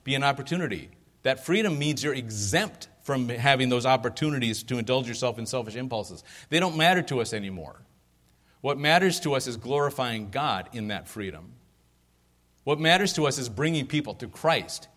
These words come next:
in that freedom. What matters to us is looking for opportunities to share God's simple words by our actions. Our freedom, our actions in that freedom.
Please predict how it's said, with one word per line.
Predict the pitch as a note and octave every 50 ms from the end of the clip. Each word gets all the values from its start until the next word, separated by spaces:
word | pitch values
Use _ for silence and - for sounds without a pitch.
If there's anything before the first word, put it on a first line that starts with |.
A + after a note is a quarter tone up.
| _ -
in | B2+ A#2 A2+ A2
that | A2 G2+ - -
freedom. | - B2 A2+ G2+ D#2 C2 B1+ - - _ _ _ _ _ _ _ _ _ _ _ _ _ _ _ _ _ _ _ _ _ _ _ _ _ _ _ _ _ _ _ _ -
What | C3+ D3+ D#3
matters | D#3 D#3 E3 F3+ G3 F#3 F3+
to | E3 D3+
us | C#3 C3 C3+
is | D3 C3 G#2+
looking | A#2 C3 E3 F#3 G3 G#3+ F#3
for | - D#3 B2+ -
opportunities | D3 D3+ - - D3 - - - F3+ G3+ F3 C3+ A#2+ A2+ A2+ G#2+ -
to | - G#2+
share | - - - D#3 D3+ D3+ D3 D3 C#3+
God's | - A2 B2 B2+ B2+ B2+ B2 A#2+ -
simple | - - - - C#3+ C#3 - B2+ A2 G2+
words | G2+ A#2 C3+ B2+ G#2+ G2+ F#2 -
by | - B2+ C3 C3+ C3
our | - C3 B2+ B2+ - - - - -
actions. | C3 B2+ - - - - F#2+ - - - - - - - _ _ _ _ _ _ _ _ _ _ _ _ _ _ _ _ _ _ _ _ _ _ _ _ _ _ _ _ _ _ _ _ _ _ _ -
Our | A#2+ B2 A2+
freedom, | - - - C#3+ D#3+ F3+ E3 A#2+ F#2 D#2+ D2+ - -
our | B2+ B2+ A#2+ B2 - -
actions | C#3+ D3+ D#3+ D3+ - C#3+ A#2 G#2+ - -
in | D#3+ E3 D#3+ D3
that | C3 A#2+ G#2 - -
freedom. | - - C3+ C#3 C3+ G#2+ E2+ D2+ -